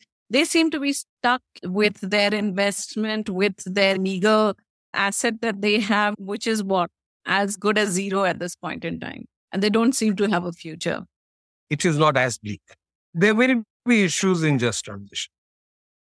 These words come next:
Speaker 2: If nothing else, say, let's assume for a while that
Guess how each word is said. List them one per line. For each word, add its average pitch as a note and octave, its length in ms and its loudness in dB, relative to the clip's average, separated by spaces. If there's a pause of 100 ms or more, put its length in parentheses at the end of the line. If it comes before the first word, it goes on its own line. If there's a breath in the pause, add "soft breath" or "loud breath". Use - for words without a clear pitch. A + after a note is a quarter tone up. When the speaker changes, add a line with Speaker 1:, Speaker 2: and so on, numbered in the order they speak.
(120)
Speaker 2:
If F3 160 0
nothing E3+ 360 4
else, D3+ 340 0 (260)
say, D3 440 2 (260)
let's G3+ 200 0
assume F#3 380 4
for F3 120 -4
a D#3+ 80 2
while A2+ 240 2 (540)
that C3+ 320 0